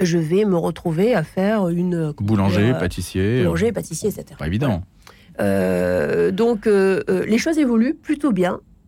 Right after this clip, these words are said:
Speaker 1: mais il y a encore beaucoup de,
Speaker 2: Quand
Speaker 1: de
Speaker 2: vous dites
Speaker 1: chemin.
Speaker 2: plutôt bien, qu'est-ce que ça veut dire ? Ça veut dire que les, il y a beaucoup de gens qui se reconvertissent ?
Speaker 1: Beaucoup, beaucoup.
Speaker 2: Mais
Speaker 1: Euh,
Speaker 2: comment, elle, le, le
Speaker 1: par
Speaker 2: phénomène
Speaker 1: exemple,
Speaker 2: est évalué ?
Speaker 1: un de mes, un de mes, euh, anciens collaborateurs, euh, qui avait fait une école de commerce, et cetera, Arthur Dutertre,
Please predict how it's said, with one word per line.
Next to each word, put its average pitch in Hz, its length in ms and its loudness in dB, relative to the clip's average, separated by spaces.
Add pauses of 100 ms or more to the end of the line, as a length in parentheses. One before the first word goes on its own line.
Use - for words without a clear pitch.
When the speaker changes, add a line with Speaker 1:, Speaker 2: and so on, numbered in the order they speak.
(180)
Speaker 1:
mais 202 140 2
il 226 60 -2
y 226 80 0
a 220 80 0
encore 240 380 0
beaucoup 214 360 -4
de, 208 420 0
Speaker 2:
Quand 175 60 0
Speaker 1:
de 151 60 2
Speaker 2:
vous - 0 -
dites 202 100 2
Speaker 1:
chemin. 190 140 0
Speaker 2:
plutôt 156 100 0
bien, 143 140 -4
qu'est-ce 127 180 -10
que 127 60 -12
ça 127 80 -8
veut 117 80 -4
dire ? 107 100 -4
Ça 117 100 -6
veut 117 40 -2
dire 123 120 -2
que - 120 -8
les, 113 180 2
il 110 340 -2
y 113 60 2
a 113 60 2
beaucoup 135 200 -2
de 147 60 0
gens 170 80 0
qui 202 140 -6
se 147 100 -4
reconvertissent ? 156 560 0
Speaker 1:
Beaucoup, 285 480 0 (160)
beaucoup. 277 380 -2
Speaker 2:
Mais 123 180 0
Speaker 1:
Euh, 220 60 2
Speaker 2:
comment, 170 200 2
elle, 135 140 2
le, 135 60 2 (260)
le 123 100 -2
Speaker 1:
par - 140 2
Speaker 2:
phénomène 175 300 2
Speaker 1:
exemple, - 20 4
Speaker 2:
est 170 120 0
évalué ? 143 380 0 (100)
Speaker 1:
un 254 120 2
de 254 140 0
mes, 226 360 4
un 208 200 2
de 202 240 0
mes, 202 260 4
euh, 175 440 -2
anciens 202 280 0
collaborateurs, 185 960 -2
euh, 170 180 -4
qui 165 120 -4
avait 165 80 -2
fait - 100 -6
une 165 140 0
école 160 180 -4
de 156 80 -4
commerce, 175 440 -4
et - 140 -20
cetera, - 280 -10 (960)
Arthur 180 300 -4
Dutertre, - 480 -8